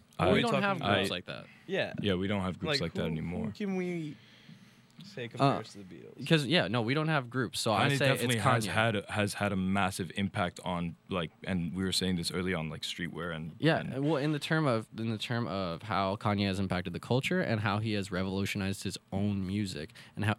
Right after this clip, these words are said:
Speaker 3: it's changed on every single album, just like the Beatles did back in their
Speaker 1: Yeah,
Speaker 3: day.
Speaker 1: I think, I think there's, there's that, um, a lot of people, like, really, really disliked Kanye's new albums recently, um, because they're expecting,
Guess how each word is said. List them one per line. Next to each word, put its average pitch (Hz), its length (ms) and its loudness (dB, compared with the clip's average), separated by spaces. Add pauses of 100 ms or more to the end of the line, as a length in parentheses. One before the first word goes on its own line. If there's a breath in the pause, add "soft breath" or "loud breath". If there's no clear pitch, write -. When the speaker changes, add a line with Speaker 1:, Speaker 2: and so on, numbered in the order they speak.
Speaker 3:
it's - 140 -2
changed 113 580 0
on 90 200 -2
every 101 320 2
single 107 380 2
album, 117 540 2
just 104 260 -2
like 98 160 2
the - 60 -10
Beatles 107 340 2
did 92 160 0
back 101 220 6
in 87 100 -2
their 107 140 8
Speaker 1:
Yeah, 120 100 6
Speaker 3:
day. 80 80 -2
Speaker 1:
I 135 100 6
think, 151 340 4
I 117 100 4
think 135 320 2
there's, 135 420 2
there's 104 300 2
that, 101 240 4 (140)
um, 98 260 4
a 104 60 2
lot 104 200 4
of 110 60 -4
people, 104 500 0 (460)
like, 101 160 2 (100)
really, 104 320 4
really 104 220 0
disliked 101 520 0
Kanye's 101 360 2
new 98 180 2
albums 98 640 2 (240)
recently, 110 600 2 (560 loud breath)
um, 95 460 2 (280)
because 113 520 2
they're 104 160 4
expecting, 98 840 0